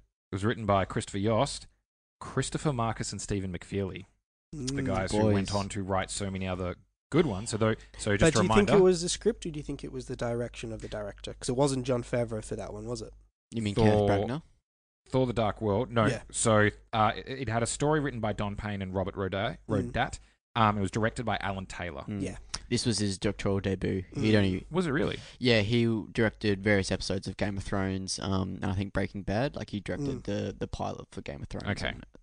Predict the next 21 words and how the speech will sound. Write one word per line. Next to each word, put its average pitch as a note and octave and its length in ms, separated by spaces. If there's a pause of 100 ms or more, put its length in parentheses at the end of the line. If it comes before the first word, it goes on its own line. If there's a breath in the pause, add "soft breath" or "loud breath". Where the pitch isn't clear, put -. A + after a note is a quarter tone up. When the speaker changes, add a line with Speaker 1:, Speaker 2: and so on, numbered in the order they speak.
Speaker 3:
so G2+ 220
on. G2 200 (720 soft breath)
He A#2+ 220
also A2+ 160
directed G2 500 (120)
Terminator G2 420
Genesis - 640
as - 180
well, D#2 260
which - 160
came - 160
out A2+ 80
in G#2+ 60
twenty G#2 180
fifteen. G2+ 460
So. - 440
Speaker 1:
See, - 160
I F4 60
didn't A#2 160
mind A2 180
that. - 160